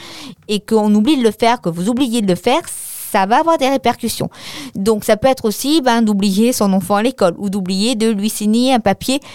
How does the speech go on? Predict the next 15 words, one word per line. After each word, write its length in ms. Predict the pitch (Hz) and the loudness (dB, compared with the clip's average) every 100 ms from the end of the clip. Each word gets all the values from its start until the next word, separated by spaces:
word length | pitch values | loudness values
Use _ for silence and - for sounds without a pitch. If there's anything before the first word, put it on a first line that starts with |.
| - - | -10 -4
pour 120 | 214 | -2
qu'il 140 | 226 | -2
puisse 180 | 202 240 | -4 -2
faire 140 | 233 | -2
sa 120 | 233 214 | 0 0
sortie 300 | 214 - 226 | -2 -2 -4
scolaire. 380 | - 247 165 - - - - - | 0 2 0 -2 -18 -20 -10 -2
Donc, 160 | 254 | 0
il 100 | 269 | 2
va 100 | 277 | 2
avoir 200 | 262 330 | 4 2
des 140 | 302 214 | 2 0
difficultés 640 | 247 277 240 277 311 285 | 0 -2 0 0 2 2
de 100 | 226 | 4
mémorisation. 880 | 202 214 247 240 214 208 208 - | 4 4 4 4 2 0 0 -4